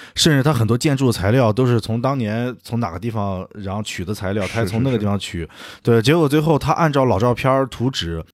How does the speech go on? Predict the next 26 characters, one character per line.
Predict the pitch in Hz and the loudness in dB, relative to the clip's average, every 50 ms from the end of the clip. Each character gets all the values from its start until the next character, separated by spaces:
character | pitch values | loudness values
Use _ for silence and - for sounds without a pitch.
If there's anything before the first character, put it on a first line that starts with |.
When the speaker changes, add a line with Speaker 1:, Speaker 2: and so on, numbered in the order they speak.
| _ _ _ | _ _ _
Speaker 1:
把 | - 107 | -2 -2
它 | 123 147 | -2 -2
复 | 135 - - 151 | -8 -8 -6 -2
原 | 135 120 120 | 0 0 0
得 | 131 | 2
那 | 147 160 139 | 2 2 2
么 | 113 107 | 2 2
棒， | 98 101 92 87 82 - _ _ | 0 -2 -2 -4 -6 -10 _ _
包 | - 139 147 | -4 -4 -4
括 | 151 - 120 | -2 -4 -4
波 | 107 131 143 | -2 0 2
兰 | 127 113 104 | 2 2 0
也 | 98 87 | 0 -2
是。 | 78 - - 92 82 78 82 _ _ | -4 -6 -8 -8 -8 -10 -10 _ _
波 | - 170 | 0 2
兰 | 170 170 160 | 2 2 2
华 | 120 143 147 | 2 2 2
沙 | 143 151 151 151 | 2 2 2 2
是 | 139 | 2
二 | 127 139 135 | 2 2 2
战 | 127 139 135 123 | 2 2 2 2
时 | 107 120 | 4 4
候 | 113 | 2
被 | 101 110 123 113 | 2 2 2 2
德 | 101 - 104 107 123 | 2 4 2 2 2
国 | 117 104 95 92 92 95 98 101 85 | 2 2 0 2 2 0 0 -2 -4